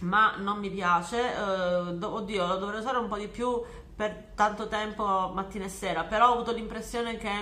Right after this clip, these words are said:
mi segnasse il contorno occhi nel momento in cui vado a s-, a truccare, e di solito con i correttori che sto usando adesso non ho questo problema, quindi mi pare strano. Allora, in extremis, vista la situazione un po' critica, sono andata a riprendere, che ce l'avevo ancora, è ancora buono,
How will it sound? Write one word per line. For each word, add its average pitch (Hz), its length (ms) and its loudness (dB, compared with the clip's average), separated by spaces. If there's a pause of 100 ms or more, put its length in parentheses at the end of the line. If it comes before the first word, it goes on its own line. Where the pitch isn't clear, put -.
(100)
mi 208 120 -6
segnasse 208 400 -8
il - 40 -12
contorno 202 440 -4
occhi 185 200 -6
nel 190 140 -4
momento 185 300 -6
in 185 100 -6
cui 185 100 -6
vado 185 180 -4
a 180 40 -4
s-, - 160 -12
a 190 80 -6
truccare, 180 540 2 (340)
e 220 120 0
di 262 100 -2
solito 214 340 0
con 196 100 -2
i - 20 -4
correttori 202 440 -4
che 165 80 -8
sto - 100 -12
usando 190 220 -6
adesso 180 280 -2
non 175 120 0
ho 175 100 -2
questo 175 260 -10
problema, 165 600 -2
quindi 180 500 -6
mi 180 140 -6
pare 170 200 -2
strano. 151 340 -2 (480)
Allora, 233 440 6
in 226 140 0
extremis, 240 800 0
vista 196 640 4
la 185 60 2
situazione 214 460 -2
un 208 100 -2
po' 254 120 0
critica, 208 540 -2
sono 214 120 0
andata 214 200 0
a 196 80 0
riprendere, 214 460 -2
che 180 100 -6
ce 220 100 -6
l'avevo 269 220 2
ancora, 220 380 2
è - 20 2
ancora 208 320 0
buono, 170 520 0